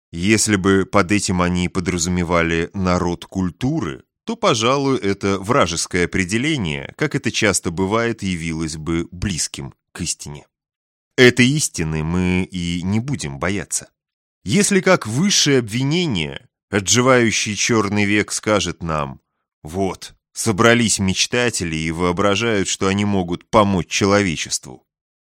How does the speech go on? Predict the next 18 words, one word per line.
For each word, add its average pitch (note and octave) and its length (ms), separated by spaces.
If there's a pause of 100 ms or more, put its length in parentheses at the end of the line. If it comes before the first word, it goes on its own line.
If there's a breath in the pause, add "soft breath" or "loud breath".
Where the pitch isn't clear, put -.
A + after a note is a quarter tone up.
(140)
Ведь F#2+ 320
именно G2 400
в E2+ 140
этой F#2 240
помощи F2+ 500
человечеству E2+ 1040
нас D2 420
и F2+ 80
укоряют. F2 800 (640)
Но G#2 180
каждый A2 520
из F2+ 180
рассеянных G2 880
по G2 120
всем F#2+ 320
странам G2 480
соратников F2+ 720
наших - 540